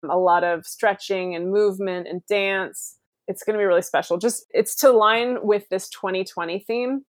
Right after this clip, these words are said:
So one thing I've been talking about a lot is this is two, twenty twenty, it's clear vision.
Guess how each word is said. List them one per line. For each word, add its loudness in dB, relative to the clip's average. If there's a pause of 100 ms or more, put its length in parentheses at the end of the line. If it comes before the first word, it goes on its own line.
(120)
So 2
one 2
thing -2
I've 2
been 0
talking 0
about 2
a 0
lot 6
is -8
this -4
is -8
two, -4 (140)
twenty -2
twenty, -4
it's -6
clear 2
vision. -6